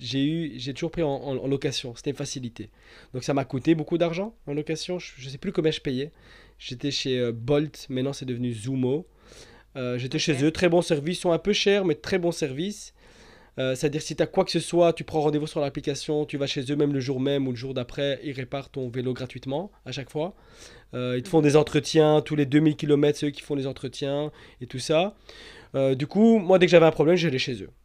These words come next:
Speaker 1: Euh,
Speaker 2: Ok.
Speaker 1: donc, donc, c'était la, la facilité. Maintenant,
Speaker 2: Et tu
Speaker 1: directement.
Speaker 2: pouvais le garder tout le temps pour toi ?
Speaker 1: Ouais,
Speaker 2: Enfin,
Speaker 1: du mo-,
Speaker 2: tu,
Speaker 1: du moment
Speaker 2: tu
Speaker 1: que je
Speaker 2: devais
Speaker 1: payais.
Speaker 2: pas le ramener, euh, tous les soirs, euh, enfin, ou tous
Speaker 1: Non,
Speaker 2: les
Speaker 1: non, non,
Speaker 2: jours,
Speaker 1: je le
Speaker 2: euh.
Speaker 1: gardais pour moi.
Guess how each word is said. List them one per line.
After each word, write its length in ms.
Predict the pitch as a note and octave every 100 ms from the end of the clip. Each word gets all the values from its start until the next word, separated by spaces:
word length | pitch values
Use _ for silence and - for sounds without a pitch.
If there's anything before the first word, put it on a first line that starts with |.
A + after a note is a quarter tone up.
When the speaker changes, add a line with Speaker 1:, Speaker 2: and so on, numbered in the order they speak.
| _
Speaker 1:
Euh, 840 | - A#2+ A#2 A2+ A2 A2 G#2 G2+ G#2
Speaker 2:
Ok. 220 | G#2 - F3+ _
Speaker 1:
donc, 220 | C3+ C3 - - -
donc, 140 | C#3
c'était 400 | - D#3 F3 F3+
la, 160 | E3+ D3
la 100 | D3
facilité. 640 | - D3 D#3 C#3 - G#2+ _ - - -
Maintenant, 300 | C#3 C#3 E3+
Speaker 2:
Et 40 |
tu 40 | C#3+
Speaker 1:
directement. 480 | D3+ D#3+ E3+ D3 C3
Speaker 2:
pouvais 160 | B2
le 40 | A#3+
garder 280 | B3 A#3+ B3
tout 140 | D#4+
le 60 | D4+
temps 120 | D#4+
pour 160 | D#4
toi ? 320 | D4+ A3+ - _ _ -
Speaker 1:
Ouais, 200 | C#3+ C3 -
Speaker 2:
Enfin, 160 | -
Speaker 1:
du 20 | C3+
mo-, 120 | D3 B2+
Speaker 2:
tu, 220 | G#3+ G3
Speaker 1:
du 80 | C3+
moment 120 | D3+
Speaker 2:
tu 120 | -
Speaker 1:
que 60 | A#3
je 40 |
Speaker 2:
devais 80 | G#3+
Speaker 1:
payais. 0 |
Speaker 2:
pas 160 | A#3+
le 20 | A3+
ramener, 380 | A3+ G#3+ B3+
euh, 160 | B3 G3+
tous 120 | G3
les 100 | G#3+
soirs, 340 | G#3+ - A3+ B3
euh, 120 | G3+
enfin, 200 | F#3+ F#3
ou 100 | F3
tous 40 | D3
Speaker 1:
Non, 140 | G3
Speaker 2:
les 60 | A3+
Speaker 1:
non, 60 |
non, 60 | D#3+
Speaker 2:
jours, 80 | F3
Speaker 1:
je 40 |
le 60 | D#3+
Speaker 2:
euh. 60 |
Speaker 1:
gardais 200 | D#3 D3
pour 140 | C#3 C3
moi. 160 | G#2+